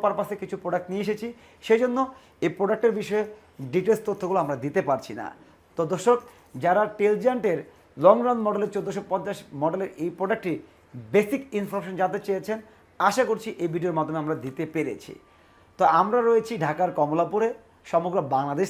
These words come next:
থেকে আপনারা আপনাদের পছন্দের ক্যাপাসিটি, পছন্দের ব্র্যান্ড এবং হান্ড্রেড পার্সেন্ট অথেন্টিক প্রোডাক্ট প্রোভাইড করার জন্য আমাদের অফিসিয়াল ওয়েবসাইটে ভিজিট করতে পারেন ডব্লিউ ডব্লিউ ডট আই পি এস বাজার বিডি ডট কম।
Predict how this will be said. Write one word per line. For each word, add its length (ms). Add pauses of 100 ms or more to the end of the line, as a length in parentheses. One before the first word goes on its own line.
থেকে 160 (340)
আপনারা 260 (100)
আপনাদের 260 (140)
পছন্দের 420
ক্যাপাসিটি, 460 (120)
পছন্দের 400
ব্র্যান্ড 260 (160)
এবং 140 (440)
হান্ড্রেড 400 (120)
পার্সেন্ট 340 (200)
অথেন্টিক 360 (100)
প্রোডাক্ট 280 (380)
প্রোভাইড 400
করার 240
জন্য 160 (440)
আমাদের 220 (160)
অফিসিয়াল 380
ওয়েবসাইটে 380
ভিজিট 240
করতে 220
পারেন 160 (420)
ডব্লিউ 460
ডব্লিউ 300
ডট 200 (220)
আই 60 (120)
পি 160
এস 160
বাজার 340
বিডি 160
ডট 180
কম। 120